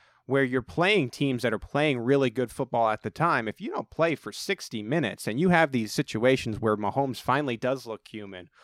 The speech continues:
or the defense doesn't play well, or the offensive line can't work in the run game or protect Mahomes, then it could get interesting. And I,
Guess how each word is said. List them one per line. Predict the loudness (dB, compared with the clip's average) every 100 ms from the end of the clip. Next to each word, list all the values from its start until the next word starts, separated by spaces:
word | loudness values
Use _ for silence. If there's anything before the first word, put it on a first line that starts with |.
| -18 -2
or | 0
the | 4
defense | 4 4 2 2
doesn't | 2 0 0
play | 0 0
well, | 0 -2 -4 -14 _
or | -2 2
the | 4
offensive | 4 2 -2 -2 -2
line | 0 2 2
can't | 0 -2 -2 0
work | 0 2
in | 0
the | 0
run | 0 0 2
game | 0 0
or | 0
protect | 0 2 2 2
Mahomes, | -2 -2 -2 -4 -8 -16 -16 2
then | 4
it | 6
could | 4 6
get | 6
interesting. | 4 2 -4 -8 -12 -14 _ -6
And | -2 2
I, | 2